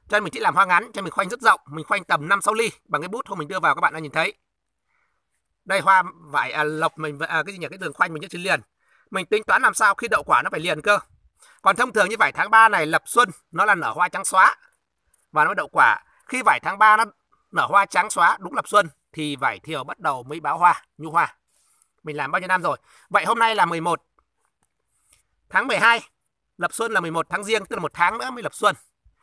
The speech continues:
Và mùng bốn tháng hai lập xuân thì hôm nay mùng năm, thì cứ gọi là ba mươi ngày nữa mới lập xuân nhé các bạn nhá.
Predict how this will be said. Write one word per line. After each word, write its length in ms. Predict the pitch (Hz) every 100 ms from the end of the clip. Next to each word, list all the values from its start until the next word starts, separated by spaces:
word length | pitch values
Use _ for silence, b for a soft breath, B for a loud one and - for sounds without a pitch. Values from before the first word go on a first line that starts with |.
| _ _ _
Và 100 | 180
mùng 200 | 175 180
bốn 260 | 180 233 302 _
tháng 140 | 185 202
hai 160 | 220
lập 100 | 165
xuân 200 | - 220
thì 100 | 175
hôm 80 | 196
nay 100 | 202
mùng 160 | 170 175
năm, 180 | 202 143 _ _
thì 100 | 196
cứ 100 | 226 190
gọi 140 | 147
là 120 | 139
ba 220 | 135 175
mươi 140 | 175 175
ngày 160 | 156
nữa 180 | 139 214 -
mới 120 | 180
lập 100 | 151
xuân 160 | 180
nhé 80 | 180
các 40 | -
bạn 120 | 147
nhá. 140 | 208